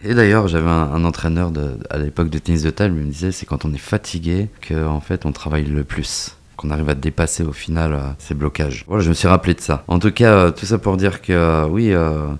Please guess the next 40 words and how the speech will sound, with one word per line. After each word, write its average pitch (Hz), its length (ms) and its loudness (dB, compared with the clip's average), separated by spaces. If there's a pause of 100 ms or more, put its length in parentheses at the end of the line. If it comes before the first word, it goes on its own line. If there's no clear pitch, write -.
je 80 120 0
me 92 60 4
sentais 98 300 0
un 101 80 6
peu 95 160 0
confus, 101 600 0
euh, 82 120 4
confusionné 90 960 2 (160)
dans 76 80 -6
mon 80 120 0
esprit, 92 420 -2
et 110 40 0
du 78 160 -8
coup, 101 300 0
euh, 78 400 2 (160)
il - 20 -8
y - 40 -8
a - 20 -6
des 73 80 -4
contradictions, 80 720 -2
et 85 60 2
cetera. 85 640 -2
Et 85 100 -2
du 76 160 -8
coup, 90 280 -2
euh, 78 180 0
la 73 100 -4
fatigue 82 380 -4
aidant, 92 420 4
euh, 80 200 2 (100)
j'arrivais 80 260 2
pas 98 140 2
à 98 60 2
trouver, 98 440 2
euh, 78 460 2 (280)
quelque 90 280 -2
chose, 90 320 0
euh, 82 260 4
à 78 140 0
dire, 92 580 2